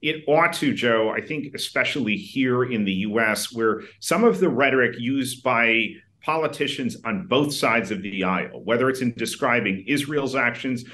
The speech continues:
whether it's in describing, uh, what Israel or the United States should do, need to be much,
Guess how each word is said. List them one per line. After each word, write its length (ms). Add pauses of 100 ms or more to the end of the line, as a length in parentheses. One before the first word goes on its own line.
(100)
whether 300
it's 140
in 120
describing, 1000
uh, 100
what 340
Israel 600
or 100
the 120
United 340
States 640
should 260
do, 380 (240)
need 560
to 160
be 400
much, 600